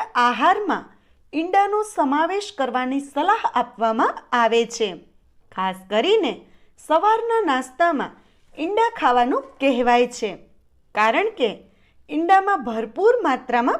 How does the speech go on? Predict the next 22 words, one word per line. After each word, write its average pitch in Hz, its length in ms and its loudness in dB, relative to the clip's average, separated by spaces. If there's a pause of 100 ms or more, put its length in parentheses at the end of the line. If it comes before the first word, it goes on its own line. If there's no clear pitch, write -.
(140)
પ્રોટીન 415 460 2
હોય 285 260 2
છે. 214 260 -6 (640)
તેમાં 311 340 -2 (460)
વિટામિન 247 680 -2
ડી 330 160 2
પણ 427 200 -2 (260)
સારી 262 300 4
માત્રામાં 285 720 -2
હોય 254 280 4
છે. 220 300 -8 (760)
જો 247 120 2
નાસ્તામાં 277 800 0 (360)
ઈંડા 254 320 2
ખાવામાં 285 640 0
આવે, 339 400 2 (440)
તો 285 100 -2
દિવસભર 349 640 0
શરીર 294 500 0 (160)
ઉર્જાવાન 285 760 0
રહે 269 320 0
છે. 214 280 -8